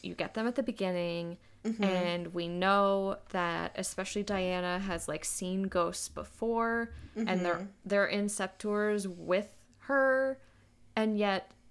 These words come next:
Speaker 1: there's no interaction. Like, the fact that the book opened with them, I was so ready for there to
Speaker 2: For them
Speaker 1: be,
Speaker 2: to be bigger?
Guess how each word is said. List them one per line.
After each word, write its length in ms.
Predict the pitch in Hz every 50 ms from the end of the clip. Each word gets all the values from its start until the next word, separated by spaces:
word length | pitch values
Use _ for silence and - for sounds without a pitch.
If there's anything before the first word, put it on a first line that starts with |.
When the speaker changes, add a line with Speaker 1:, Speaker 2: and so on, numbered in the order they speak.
| - -
Speaker 1:
there's 320 | - 226 208 202 190 - 202
no 300 | 202 196 196 196 190 190
interaction. 800 | 185 185 - - - 147 127 135 - - - - 101 - - -
Like, 360 | - - 170 165 165 - - _ _ - - - _ _ -
the 80 | 208
fact 300 | 202 - 202 - 202 -
that 100 | - 208
the 60 | 208
book 260 | 202 - 196 190 - - -
opened 400 | - 147 - - 208 214 226 220
with 220 | 214 233 233 233 -
them, 400 | 233 233 240 247 247 240 240 - - - - - -
I 140 | 214 208 190
was 160 | 175 180 -
so 420 | - - - - 214 202 202 208 208
ready 600 | 190 196 185 180 180 180 170 175 170 175 175 - - - - - _ _
for 240 | - - - 208 196
there 380 | 170 180 175 170 170 170 165 170
to 140 | - - 190
Speaker 2:
For 40 | 208
them 100 | 180 175
Speaker 1:
be, 60 | 180
Speaker 2:
to 60 | 170 170
be 140 | 170 165
bigger? 460 | 165 156 160 165 170 180 190 214 220